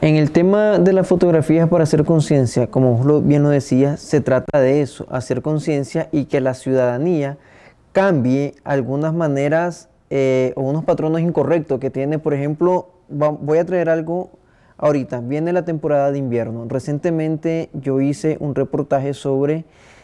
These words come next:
el mal uso de los desechos sólidos que la población tira en los cauces. Cuando se nos dejan venir los inviernos, la basura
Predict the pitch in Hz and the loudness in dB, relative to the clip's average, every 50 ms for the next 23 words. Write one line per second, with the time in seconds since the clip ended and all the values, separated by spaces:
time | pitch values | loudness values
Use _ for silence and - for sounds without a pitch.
0 | _ _ _ - - 160 147 143 139 135 135 131 135 135 135 131 131 143 147 156 | _ _ _ -2 0 2 4 4 4 4 4 2 2 0 0 0 0 0 0 0
1 | 160 170 165 - - 190 190 185 175 - 190 190 190 190 - 151 156 139 139 127 | 0 0 -2 -2 -2 -2 0 0 -2 0 -2 -2 -2 -2 -2 -2 -2 -2 -2 -2
2 | 139 127 - 139 127 - 165 - - 151 139 143 151 160 160 156 - 147 139 131 | -6 -6 -6 -6 -4 -4 -4 -2 -2 -2 0 0 0 -2 -2 -2 -2 -2 -2 -2
3 | - 139 139 135 131 123 - 139 139 139 135 - 190 196 190 175 139 123 117 131 | -2 -2 -4 -2 -2 -2 -4 -4 -6 -6 -6 -4 -2 0 0 2 0 0 -4 -6
4 | - - 143 143 135 131 120 - 147 147 135 120 - - 113 110 - _ - - | -14 -12 -10 -8 -8 -8 -6 -2 0 0 0 -2 -4 -10 -16 -18 -18 _ -20 -20
5 | - - _ - - _ _ _ - 175 185 175 175 170 151 175 165 156 147 147 | -20 -20 _ -20 -20 _ _ _ 0 2 2 4 2 2 2 0 0 0 0 0
6 | 180 214 233 233 226 220 214 196 196 185 196 202 196 185 185 180 180 170 180 180 | 0 0 2 0 0 0 0 0 -2 -2 -2 -2 -2 2 2 2 2 2 -2 -4
7 | 190 185 185 - - 151 151 147 143 135 135 - - 151 156 160 170 170 170 - | -4 -6 -8 -8 -6 -4 -2 -2 -2 -2 -4 -4 -4 -2 -2 0 0 -2 -2 -4